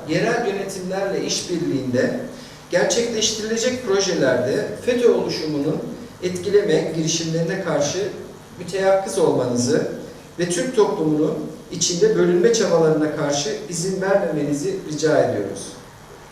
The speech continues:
Eğitim alanında uzun yıllardır faaliyet gösteren fetö iltisaklı kişilerin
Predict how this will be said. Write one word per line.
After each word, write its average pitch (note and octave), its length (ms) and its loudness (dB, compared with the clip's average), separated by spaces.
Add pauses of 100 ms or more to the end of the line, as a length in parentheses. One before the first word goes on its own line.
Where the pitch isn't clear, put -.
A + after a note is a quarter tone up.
(380)
Eğitim A3+ 320 0
alanında A3 380 4
uzun G#3+ 280 0
yıllardır F3+ 640 0
faaliyet F3 420 0
gösteren C#3+ 460 -4 (100)
fetö F#3 240 2
iltisaklı C3 560 -2
kişilerin A#2+ 560 -4